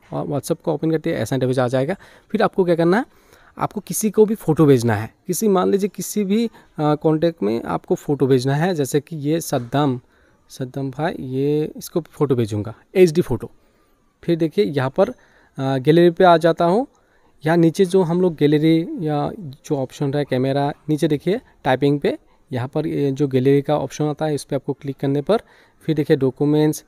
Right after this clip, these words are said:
कैमरा, गैलरी, ऐसा आपको गैलरी पे क्लिक करना है। जैसे कि हम लोग नॉर्मल फ़ोटो भेजते हैं, फिर यहाँ देखिए कैमरा, कैमरा पे मैं क्लिक करता हूँ,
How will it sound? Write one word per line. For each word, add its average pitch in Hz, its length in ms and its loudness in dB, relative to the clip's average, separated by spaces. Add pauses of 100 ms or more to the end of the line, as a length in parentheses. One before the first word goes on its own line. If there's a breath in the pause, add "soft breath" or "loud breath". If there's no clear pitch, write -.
(140)
कैमरा, 143 520 0 (400 soft breath)
गैलरी, 143 420 2
ऐसा 151 320 -2
आपको 147 300 -4
गैलरी 131 260 2
पे 135 120 -2
क्लिक 143 220 -6
करना 147 200 0
है। 220 160 -2 (340 soft breath)
जैसे 190 180 0
कि 247 60 2
हम 240 160 2
लोग 240 140 2
नॉर्मल 175 220 6
फ़ोटो 143 300 2
भेजते 117 300 -2
हैं, - 140 -8 (180)
फिर 170 180 -2
यहाँ 165 180 2
देखिए 165 220 0 (480 soft breath)
कैमरा, 180 440 6 (460 soft breath)
कैमरा 156 320 0
पे 170 140 -2
मैं 170 140 0
क्लिक 151 220 -4
करता 160 200 -2
हूँ, 233 160 -2